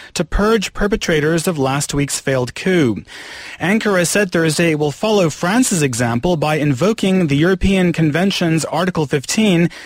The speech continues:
that allows suspending certain human rights obligations during times of war or public emergencies.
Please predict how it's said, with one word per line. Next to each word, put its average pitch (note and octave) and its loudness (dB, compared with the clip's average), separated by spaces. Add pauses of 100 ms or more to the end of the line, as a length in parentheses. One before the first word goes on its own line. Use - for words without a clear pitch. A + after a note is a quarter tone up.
(160)
that F#3 2
allows G3 2 (100)
suspending F#3+ 2
certain E3 0
human E3 2
rights D#3+ 0
obligations C#3+ 0
during C#3+ 0
times F3+ 0
of C#3 0
war D#3+ 0
or E3+ 0
public B2 -4
emergencies. C#3 0